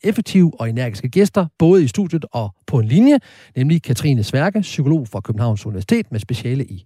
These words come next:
neuropsykologi. Hun arbejder som selvstændig rådgiver, konsulent og terapeut i sin egen virksomhed, katrinesværke punktum D K, og som klinisk neuropsykolog og forsker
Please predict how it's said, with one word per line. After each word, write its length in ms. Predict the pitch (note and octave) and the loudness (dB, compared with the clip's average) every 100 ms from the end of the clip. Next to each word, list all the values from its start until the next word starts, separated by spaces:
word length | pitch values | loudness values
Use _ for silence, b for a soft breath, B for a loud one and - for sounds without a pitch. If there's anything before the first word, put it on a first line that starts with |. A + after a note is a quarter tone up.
| - | -10
neuropsykologi. 580 | G2+ C#3 A3 G#3+ A3 - b b b b | -6 -2 0 0 0 -4 b b b b
Hun 140 | - C3+ | 0 0
arbejder 280 | A#2+ B2+ | 0 0
som 160 | A2+ G2+ | -2 -4
selvstændig 420 | - D#3 - B2 | -2 -2 -2 0
rådgiver, 420 | C3 E3+ F#3+ E3 | 2 0 2 0
konsulent 520 | B2+ - B2 B2 D3 - | -2 -4 -6 -4 -4 -6
og 80 | - | -6
terapeut 440 | A2+ - C#3 A#2+ | -4 -2 -2 -2
i 40 | A2+ | -8
sin 200 | - A2+ | -10 -10
egen 220 | E2+ E2 F#2 | -10 -6 -2
virksomhed, 420 | E3+ G#3 G3+ - | 0 2 2 0
katrinesværke 640 | - A2+ A2+ G#2 G2+ A2+ C#3 | -8 -8 -8 -8 -6 -6 -6
punktum 280 | - G#2 - | -8 -10 -2
D 160 | G3 | -2
K, 80 | G3 | 2
og 400 | A3+ - A#3+ C#4 | 0 0 -2 -2
som 160 | C4+ B3+ | -4 -6
klinisk 440 | - G#3+ F3+ - | -4 -4 -4 0
neuropsykolog 540 | C#3+ F3+ - D3 C#3+ - | 2 2 0 -2 -2 -4
og 80 | - | -4
forsker 340 | D3+ - | -2 -2